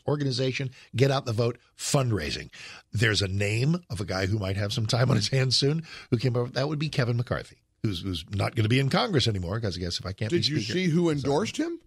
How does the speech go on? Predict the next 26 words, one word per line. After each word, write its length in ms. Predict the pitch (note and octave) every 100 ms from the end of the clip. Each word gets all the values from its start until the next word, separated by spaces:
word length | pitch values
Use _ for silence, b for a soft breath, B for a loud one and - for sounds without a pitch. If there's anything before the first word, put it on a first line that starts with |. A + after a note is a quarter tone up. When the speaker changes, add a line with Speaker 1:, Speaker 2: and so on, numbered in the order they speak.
| _ _ -
Speaker 1:
Who 80 | C3
endorsed 320 | A2+ A2 G#2+
McCarthy? 320 | - G2+ B2 F3
Speaker 2:
Did 80 | F3
you 80 |
see 240 | F3+ G3 G#3+
who 240 | F3+ G#3
endorsed 460 | F3+ C#3 F3 A#3 -
Kevin 280 | G#3 G#3 G3
McCarthy? 520 | F3 F3 G3 F#3 F3+
Speaker 1:
Oh, 100 | F#3
uh, 20 |
Trump. 340 | D#3 A#3 - - _ _ _ _ _ _ _
Speaker 2:
No. 340 | D3+ A#3+ G3+ F#2+
Speaker 1:
No, 180 | C#3 B2
uh, 140 | B2+
how, 140 | C3+ D3
Speaker 2:
Worse. 440 | G#3 F#3+ - - -
Speaker 1:
how, 60 |
how, 60 | - -
what? 300 | B2 F#3 C#3
Speaker 2:
Bigger. 380 | A#3+ A#3 G2 - _ -
Speaker 1:
Oh. 120 | A2+
Speaker 2:
Matt 320 | D3 A3+ F#3
Gaetz. 360 | F3 C4+ E4
Speaker 1:
No, 80 | B2